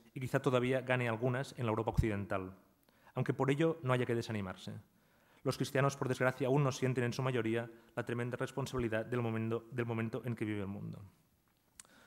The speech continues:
Benet, com a cristià i com a demòcrata, també com a catalanista, havia fet seva aquella responsabilitat i el seu compromís s'aniria concretant en accions que podem fi-,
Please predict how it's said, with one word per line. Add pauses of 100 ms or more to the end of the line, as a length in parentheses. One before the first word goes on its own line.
(340)
Benet,
com
a
cristià
i
com
a
demòcrata,
també
com
a
catalanista, (100)
havia
fet
seva
aquella
responsabilitat (420)
i
el
seu
compromís (100)
s'aniria
concretant
en
accions
que
podem
fi-,